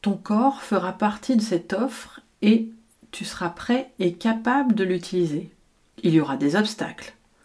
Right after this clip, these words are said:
L'endurance est la clé. Il faudra s'entraîner davantage. Rester en mouvement,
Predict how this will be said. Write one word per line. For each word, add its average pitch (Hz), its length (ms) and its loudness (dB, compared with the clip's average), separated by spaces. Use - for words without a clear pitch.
L'endurance 175 640 6
est 185 80 2
la 185 80 2
clé. 160 340 -6
Il 190 100 0
faudra 220 600 6
s'entraîner 226 680 6
davantage. 175 920 2
Rester 208 400 2
en 190 120 2
mouvement, 170 540 2